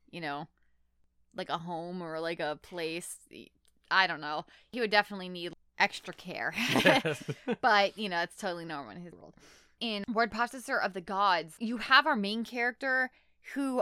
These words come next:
Speaker 1: I think is kind of, like, he's leaning towards a bit of an extreme. Eh, let's see, how do I put this?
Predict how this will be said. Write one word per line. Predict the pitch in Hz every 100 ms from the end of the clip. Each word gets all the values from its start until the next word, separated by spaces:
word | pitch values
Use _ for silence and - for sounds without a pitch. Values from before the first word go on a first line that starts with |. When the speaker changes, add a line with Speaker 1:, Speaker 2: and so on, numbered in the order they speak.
| -
Speaker 1:
I | 214 214 247
think | - 269 208
is | 208
kind | - 220 220
of, | 202
like, | 208 180 - -
he's | - 294 247
leaning | 302 330 320 277
towards | - 240 226 208 190 - - _ _ -
a |
bit | 196 226 208
of | 208
an | 220
extreme. | 208 - - 220 214 214 - _ _
Eh, | 240 247 - - _ _ -
let's | 185
see, | 214
how | 233
do | -
I |
put | 170 147
this? | - -